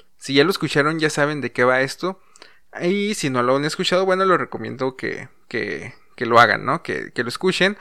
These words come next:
Ahí explico cuál es la dinámica de este podcast, pero básicamente es buscar el verdadero significado del éxito. Preguntándole a gente común, eh, gente como tú, oyente, o gente como yo, eh, les pregunto qué es el éxito, cuál es su opinión, eh,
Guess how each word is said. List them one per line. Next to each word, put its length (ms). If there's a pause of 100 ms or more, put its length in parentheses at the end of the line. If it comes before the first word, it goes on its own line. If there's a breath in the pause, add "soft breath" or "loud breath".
(280 loud breath)
Ahí 180
explico 380
cuál 220
es 60
la 80
dinámica 480
de 80
este 160
podcast, 440
pero 220
básicamente 760
es 140
buscar 340
el 80
verdadero 300
significado 600
del 160
éxito. 440 (560 loud breath)
Preguntándole 680
a 140
gente 280
común, 440 (360 loud breath)
eh, 240
gente 240
como 260
tú, 240
oyente, 600 (240 loud breath)
o 160
gente 320
como 220
yo, 340 (380 soft breath)
eh, 400
les 140
pregunto 500
qué 80
es 140
el 100
éxito, 340
cuál 160
es 80
su 80
opinión, 540 (320 soft breath)
eh, 400